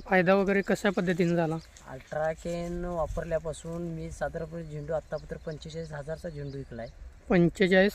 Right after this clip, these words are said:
Speaker 1: हजार रुपयाचा
Speaker 2: हजारचा
Speaker 1: झेंडू विकलाय. अच्छा, हे किती क्षेत्र आहे, सर, टोटल?
Speaker 2: दहा गुंठे.
Speaker 1: दहा गुंठ्यामध्ये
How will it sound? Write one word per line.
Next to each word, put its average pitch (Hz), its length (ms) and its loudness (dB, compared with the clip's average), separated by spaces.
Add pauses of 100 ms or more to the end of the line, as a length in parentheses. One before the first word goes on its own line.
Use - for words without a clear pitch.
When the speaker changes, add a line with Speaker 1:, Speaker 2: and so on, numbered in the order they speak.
Speaker 1:
हजार 175 240 8
रुपयाचा 185 260 4
Speaker 2:
हजारचा 196 160 4
Speaker 1:
झेंडू 180 260 8
विकलाय. 170 400 0
अच्छा, 214 220 4
हे 247 60 10
किती 269 280 8
क्षेत्र 233 260 10
आहे, 160 100 10
सर, 165 240 0
टोटल? 170 280 -2
Speaker 2:
दहा 147 180 -6
गुंठे. - 960 -6
Speaker 1:
दहा 170 240 10
गुंठ्यामध्ये 240 520 6